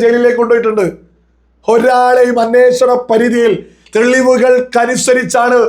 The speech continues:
നമ്മുടെ അന്വേഷണ ഏജൻസികൾ മുന്നോട്ട് പോകുന്നത്. ഓരോ ആളുകളും ഭയത്തോടു കൂടി മനസ്സിലാക്കേണ്ടത് നമ്മുടെ കേരളത്തിലെ, നമ്മുടെ നാടിന്റെ അവസ്ഥയെക്കുറിച്ചാ. ഒരുതം പൊട്ടിത്തെറിച്ചിട്ട് പോലും അവർ നിരപരാധിയാണെന്ന് പറഞ്ഞുകൊണ്ട്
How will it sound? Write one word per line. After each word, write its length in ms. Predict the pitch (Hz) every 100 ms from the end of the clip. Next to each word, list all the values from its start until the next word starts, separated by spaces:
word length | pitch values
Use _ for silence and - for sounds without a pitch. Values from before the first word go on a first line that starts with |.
| - -
നമ്മുടെ 200 | 220 247 240
അന്വേഷണ 380 | 233 254 247 254 240
ഏജൻസികൾ 460 | 247 247 175 247 247 226 226 -
മുന്നോട്ട് 360 | 196 220 247 247 240
പോകുന്നത്. 360 | 240 240 233 190 - - _ _ -
ഓരോ 160 | 214 247 233
ആളുകളും 420 | 233 247 233 240 226 175
ഭയത്തോടു 560 | 214 247 247 240 254 247
കൂടി 200 | 240 233 226 226 - 185 202
മനസ്സിലാക്കേണ്ടത് 840 | 226 190 247 233 233 226 220 220 202 - -
നമ്മുടെ 240 | 202 220 233 226
കേരളത്തിലെ, 580 | 190 233 240 240 233 226 190 - _
നമ്മുടെ 240 | 190 247 226 208
നാടിന്റെ 520 | 214 240 254 247 240 233
അവസ്ഥയെക്കുറിച്ചാ. 720 | 240 233 247 247 247 - 240 180 - - _ _ _ -
ഒരുതം 300 | 190 196 170 165
പൊട്ടിത്തെറിച്ചിട്ട് 880 | 220 226 226 262 254 247 247 262 254 247
പോലും 260 | 247 254 302 - - - - 202
അവർ 180 | 254 254 233
നിരപരാധിയാണെന്ന് 1160 | 233 247 262 262 262 262 254 254 254 254 254 247
പറഞ്ഞുകൊണ്ട് 480 | 240 247 247 254